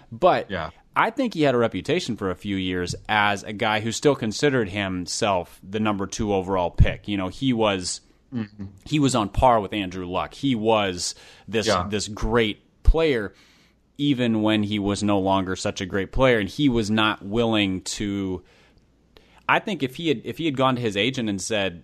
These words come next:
Speaker 1: "Just get me on a roster somewhere, and I will grind and I'll work," I think he probably would have, you know, found his way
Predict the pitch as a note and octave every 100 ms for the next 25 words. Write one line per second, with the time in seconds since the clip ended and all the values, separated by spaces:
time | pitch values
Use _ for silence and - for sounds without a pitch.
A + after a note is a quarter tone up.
0 | F2+ B2 D#3 A2+ G2 A#2 A#2 A#2+ A2 F#2
1 | F2+ A2+ - G2 - G2 F#2+ F#2 F#2 -
2 | G2 G2 G#2 G2+ F2+ G2 F#2+ F#2+ B2 D3+
3 | - G2 F#2 F2+ G2+ C3+ - C#3 D#3+ C3
4 | B2+ - B2+ A#2 G2 G2 F#2+ C#3+ B2 E2
5 | - _ _ _ _ - G#2 F2 E2 -
6 | - A#2 A2 G2 F#2+ F#2+ G2 F#2 F2+ E2